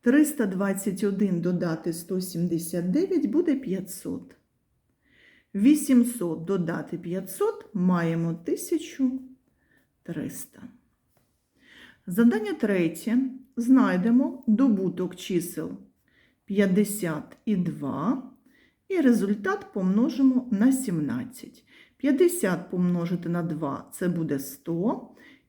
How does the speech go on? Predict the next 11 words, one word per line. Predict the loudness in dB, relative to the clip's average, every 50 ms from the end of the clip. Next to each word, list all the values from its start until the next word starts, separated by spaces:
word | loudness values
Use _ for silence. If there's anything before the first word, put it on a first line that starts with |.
| _ _
І | 2 2
сто | 2 2 -2 -4 -2 0 0 2
множимо | 2 2 0 0 0 -2 -4 -4 -4 -4 -4 -4
на | -4 -4 -4
сімнадцять, | -6 -8 -4 2 4 4 4 4 4 0 -4 -6 -6 -6 -4 -2 0
маємо | 0 0 2 0 0 0 0 -2 -2 -4
тисячу | -6 -6 -6 -6 -6 -4 -4 -6 -6 -6 -4 -2 0 0 0 -2 -8 -14 -20 _
сімсот. | -20 -14 -8 -6 -6 -6 -6 -10 -12 -14 -16 -18 _ _ _ _ _ _ _ _ _ _ _ _ _ _ _ _ _ _ _ _ _ _ _ _ _ _ _ _ _ _ _ _ _
Четверте | -4 -2 -2 0 2 2 2 2 0 0 -2 -4 -2
завдання. | 0 0 0 0 0 0 2 2 4 2 2 0 -2 -4
Знайдемо | -4 0 2 4 4 4 4 4 0 0 -2 -2 -4 -4 -6 -6 -10